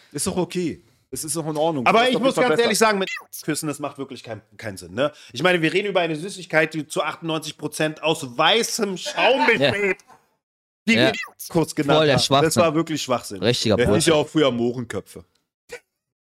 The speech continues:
Speaker 2: Viel besser, Alter. <laughs>
Speaker 1: Ne? Versteh ich gar nicht.
Speaker 2: Viel besser.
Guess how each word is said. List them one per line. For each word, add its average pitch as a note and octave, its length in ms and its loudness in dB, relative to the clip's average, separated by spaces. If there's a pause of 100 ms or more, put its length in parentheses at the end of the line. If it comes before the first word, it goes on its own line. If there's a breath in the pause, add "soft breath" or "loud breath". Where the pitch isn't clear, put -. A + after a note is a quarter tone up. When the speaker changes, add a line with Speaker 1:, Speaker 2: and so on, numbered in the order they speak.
(480)
Speaker 2:
Viel F4+ 140 2
besser, C#4+ 460 2
Alter. C#3 520 0 (320)
<laughs> G3 60 -2
Speaker 1:
Ne? F#3 240 0 (320 soft breath)
Versteh G3 260 -4
ich F#3 100 -4
gar D#3+ 260 4
nicht. D4 200 0
Speaker 2:
Viel D#4 100 -6
besser. B3 560 2